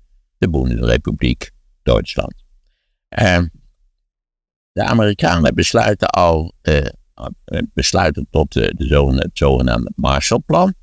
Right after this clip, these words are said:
En het is al indicatief dat Duitsland ook iets krijgt uit de pot van het Marshallplan. Eh, dus de ex-vijand krijgt ook iets uit de pot van het Marshallplan. Niet bijzonder veel, maar toch een significant,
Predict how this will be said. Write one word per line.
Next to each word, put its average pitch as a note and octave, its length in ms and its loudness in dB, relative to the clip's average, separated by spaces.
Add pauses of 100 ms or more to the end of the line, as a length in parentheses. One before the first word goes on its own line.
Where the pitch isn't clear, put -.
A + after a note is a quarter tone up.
(360)
En - 140 -6
het C#2 120 -6
is - 200 0
al - 120 -2
indicatief G#2+ 840 0
dat F#2 240 2
Duitsland G#2 600 -2
ook F#3+ 240 0
iets - 180 -4
krijgt - 400 -4
uit - 240 -2
de E2 160 -4
pot - 260 0
van G#2+ 160 0
het - 200 -2
Marshallplan. - 760 -2 (120)
Eh, - 140 -12
dus - 160 -2
de - 180 -8
ex-vijand - 1040 0 (600)
krijgt - 360 -4
ook - 300 -4
iets - 160 -2
uit - 160 2
de - 160 -6
pot C#2+ 240 -2
van C2+ 200 0
het D2 120 -2
Marshallplan. C#2 680 -2
Niet G2 280 0
bijzonder C2+ 600 0
veel, F#3+ 280 2
maar F#2 260 -2
toch B2 240 0 (100)
een F2 340 0 (460)
significant, - 1000 -2